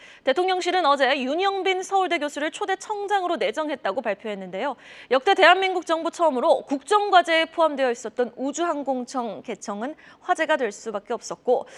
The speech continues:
무엇보다 지난달 채용 설명회에서 아주 고액의 연봉을 제시하며 더 뜨거운 이슈몰이를 하기도 했습니다. 정부는 우주항공청을 통해 우주항공 기업을 이천 개 이상 육성하고 약 오십만 개에 달하는 일자리를 창출할 계획입니다.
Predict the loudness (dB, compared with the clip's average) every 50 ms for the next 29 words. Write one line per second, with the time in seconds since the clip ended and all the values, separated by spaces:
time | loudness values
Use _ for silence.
0 | -20 -20 -20 -8 2 6 6 6 6 8 6 6 6 4 4 2 2 6 6 4
1 | 4 4 0 0 0 0 2 0 0 0 0 0 0 0 -2 0 2 4 4 4
2 | 4 0 -6 -8 -8 -8 -4 0 2 2 2 2 2 2 2 4 4 4 2 2
3 | -2 -2 -2 -2 -2 -2 -2 0 0 0 -2 -2 -6 -10 -10 -6 -6 -6 -6 -6
4 | -8 -10 -10 -12 _ -8 -4 -2 0 0 0 -2 -4 -6 -8 -8 -8 -8 -6 -6
5 | -6 -6 -6 -8 -8 -8 -8 -10 -10 -10 -10 -10 -10 -12 -14 -14 -12 -10 -10 -10
6 | -12 _ _ -20 -20 -20 -20 -20 -12 -4 0 0 2 2 4 4 4 4 4 2
7 | 0 2 4 6 6 6 6 4 2 2 2 0 0 -2 -2 -2 -2 -2 0 2
8 | 0 2 0 0 -2 0 0 0 0 0 -2 -2 -2 -2 -2 0 2 2 4 4
9 | 4 4 4 2 -2 -18 _ -12 -8 -4 -4 -4 -4 -2 -2 -2 0 0 0 0
10 | 0 0 -2 -4 -4 -4 -4 -4 -4 -4 -4 -4 -2 0 0 0 0 -4 2 2
11 | 0 0 0 -10 -12 -6 -6 -6 -4 -2 -2 -2 -2 0 -2 -2 0 0 0 0
12 | 0 0 2 2 2 2 2 0 -2 -4 -6 -2 2 2 2 2 4 4 4 4
13 | 4 2 -2 -2 -4 -6 -10 -14 -14 -12 -10 -6 -6 -6 -6 -4 -6